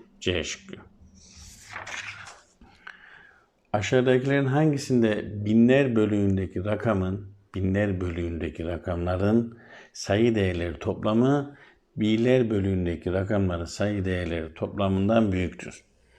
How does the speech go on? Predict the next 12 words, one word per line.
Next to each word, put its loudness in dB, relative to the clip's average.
Şimdi 2
arkadaşlar 2
önce 2
binler 4
bölüklerini 2
bir 0
işaretleyelim. -4
Bakın -6
şunlar 2
binler 2
bölüğü. -6
Yazıyorum. -6